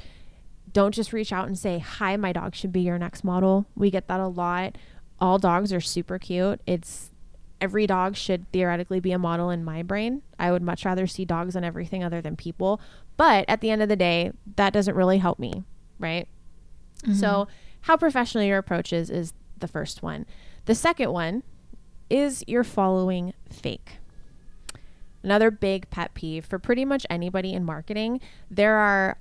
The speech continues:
Speaker 1: a lot of indicators of this, and anyone with a moderate amount of experience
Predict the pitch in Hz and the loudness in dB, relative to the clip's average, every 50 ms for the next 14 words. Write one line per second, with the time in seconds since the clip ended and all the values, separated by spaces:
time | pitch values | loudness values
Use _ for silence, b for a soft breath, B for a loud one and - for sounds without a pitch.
0 | - - 180 175 170 170 175 196 214 - - 175 175 180 - - 190 185 196 202 | -2 -2 0 0 2 2 0 0 0 -2 -2 -4 -4 -6 -6 -6 -6 -6 -6 -6
1 | 202 208 208 220 226 254 254 - - - - - - - 175 - - - - 180 | -8 -8 -6 -4 -4 -4 -6 -6 -10 -12 -12 -12 -8 -6 -6 -6 -6 -6 -4 -2
2 | 180 185 190 190 202 208 214 214 220 226 226 226 - - - 185 175 180 180 180 | 0 0 0 0 0 0 0 0 0 -2 -2 -4 -8 -12 -6 -4 -2 0 0 -2
3 | 175 - - - - - - - - 175 170 170 170 175 170 175 190 202 208 208 | -4 -8 -16 -18 -18 -18 -18 -6 -4 -4 -2 -2 -2 0 0 0 0 0 -2 -2
4 | 220 214 202 190 190 190 185 196 190 - - - 175 170 170 165 165 160 160 - | -2 -2 -2 -2 -2 -4 -4 -6 -8 -10 -8 -6 -6 -4 -4 -4 -6 -6 -8 -10
5 | - - | -12 -14